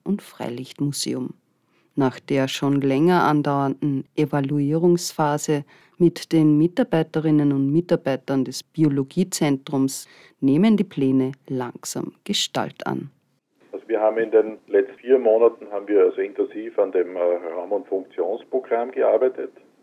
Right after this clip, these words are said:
Speaker 2: Das heißt, es wurde mit den Kolleginnen im Biologiezentrum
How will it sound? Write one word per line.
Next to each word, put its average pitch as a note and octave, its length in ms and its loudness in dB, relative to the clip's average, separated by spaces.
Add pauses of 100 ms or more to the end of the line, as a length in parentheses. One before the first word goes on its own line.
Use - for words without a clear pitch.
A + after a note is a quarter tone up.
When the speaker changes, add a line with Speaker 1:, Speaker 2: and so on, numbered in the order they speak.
(600)
Speaker 2:
Das - 260 0 (100)
heißt, - 120 -20
es F2+ 180 -8
wurde F2+ 600 2 (200)
mit A2+ 140 -12 (220)
den F#2 220 0
Kolleginnen A2+ 720 -2 (420)
im F#2+ 100 -18
Biologiezentrum G2 1160 -4